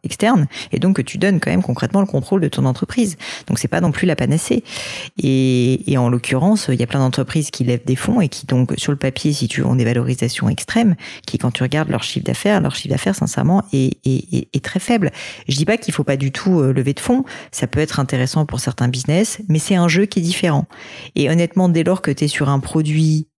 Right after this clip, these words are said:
physique, euh, qui, euh, qui va nécessiter, euh, qui va nécessiter du temps, comme on l'a dit, de, de, de développement, que t'es pas sur un effet de mode, tu vois, de, euh, bah voilà, c'est la nouvelle assurance tech,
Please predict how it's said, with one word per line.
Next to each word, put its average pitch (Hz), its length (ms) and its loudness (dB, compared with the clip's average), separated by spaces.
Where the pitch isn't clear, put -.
physique, 175 800 0
euh, 127 460 0
qui, 165 500 -2
euh, - 560 0
qui - 180 -8
va 147 140 0
nécessiter, 147 800 0
euh, 131 140 2
qui - 140 -6
va 131 60 2
nécessiter 135 680 0
du 147 180 -2
temps, - 320 -2
comme - 200 0
on 143 40 4
l'a 139 140 2
dit, 165 180 -2
de, 143 260 0
de, 135 240 0
de - 80 0
développement, 147 420 2
que 254 40 -2
t'es - 120 -2
pas 165 140 0
sur 151 220 0
un 143 100 2
effet 143 280 0
de 147 100 0
mode, 160 320 2
tu - 120 -6
vois, 147 280 2
de, 156 120 0
euh, 139 280 2
bah 135 140 0
voilà, 135 500 2
c'est - 140 -2
la 135 100 2
nouvelle 139 240 2
assurance 131 480 0
tech, 143 280 0